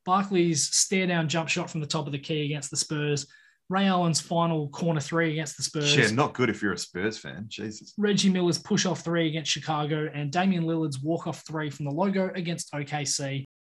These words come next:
Speaker 1: Interesting concept.
Speaker 2: Good excuse to play the video footage.
Speaker 1: But
Speaker 2: Not
Speaker 1: when,
Speaker 2: much
Speaker 1: but
Speaker 2: else.
Speaker 1: guys didn't have to take a hook shot. They didn't have to make the three a step back the way that Ray Allen's was. They didn't have to
Speaker 2: It wasn't
Speaker 1: do,
Speaker 2: like horse.
Speaker 1: they didn't have to do the side dribble the way that,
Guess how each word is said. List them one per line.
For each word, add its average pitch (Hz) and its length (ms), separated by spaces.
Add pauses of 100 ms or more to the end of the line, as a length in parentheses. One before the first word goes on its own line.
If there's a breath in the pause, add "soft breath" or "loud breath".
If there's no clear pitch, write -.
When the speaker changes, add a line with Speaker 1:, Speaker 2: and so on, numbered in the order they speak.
(100)
Speaker 1:
Interesting 277 560
concept. 175 640 (480)
Speaker 2:
Good 170 140
excuse 139 400
to 107 60
play 110 220
the 101 60
video 98 320
footage. 104 500 (400)
Speaker 1:
But 208 240 (220)
Speaker 2:
Not 147 140
Speaker 1:
when, 233 80
Speaker 2:
much - 220
Speaker 1:
but - 120
Speaker 2:
else. 214 180
Speaker 1:
guys 254 200
didn't 233 180
have 220 220
to 208 100
take 233 260
a 180 60
hook 190 200
shot. 143 280
They 147 100
didn't 196 240
have 196 280
to 175 280 (500 loud breath)
make 190 280
the 190 100
three 190 320
a 170 60
step - 320
back 170 260
the 175 80
way 160 160
that 160 140
Ray 160 180
Allen's 165 400
was. 139 320
They 143 140
didn't 170 220
have 170 200
to 110 80
Speaker 2:
It - 20
wasn't 127 260
Speaker 1:
do, - 20
Speaker 2:
like 113 140
horse. 107 460
Speaker 1:
they 220 60
didn't 247 120
have 214 100
to 208 80
do 190 100
the 175 80
side 180 380
dribble 170 300
the 156 60
way 151 220
that, 151 240